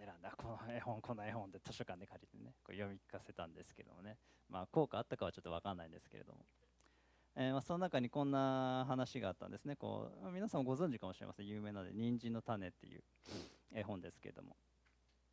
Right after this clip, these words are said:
こういう話です。えー、まあ、要約しますけれども。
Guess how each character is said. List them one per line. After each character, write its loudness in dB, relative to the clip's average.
こ 4
う 8
い 8
う 8
話 4
で -8
す。 -14
え 0
ー、 0
ま 2
あ、 -2
要 6
約 2
し -2
ま 2
す -14
け -6
れ -4
ど -4
も。 -6